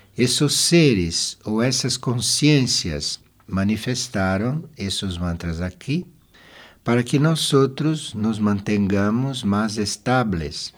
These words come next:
en nuestro contacto interior. Normalmente, esa impresión que tenemos de nuestra vida interna no es perenne. Normalmente,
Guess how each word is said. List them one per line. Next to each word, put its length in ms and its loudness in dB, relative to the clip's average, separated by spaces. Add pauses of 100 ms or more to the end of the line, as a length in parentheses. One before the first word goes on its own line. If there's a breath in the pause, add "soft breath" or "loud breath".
(120)
en 240 2
nuestro 540 0
contacto 640 -2
interior. 500 0 (1800 soft breath)
Normalmente, 1040 6
esa 520 2
impresión 880 2
que 140 -4
tenemos 720 2
de 120 2
nuestra 460 0
vida 260 0
interna 720 0 (520)
no 320 2
es 260 -2
perenne. 720 0 (760 soft breath)
Normalmente, 1000 2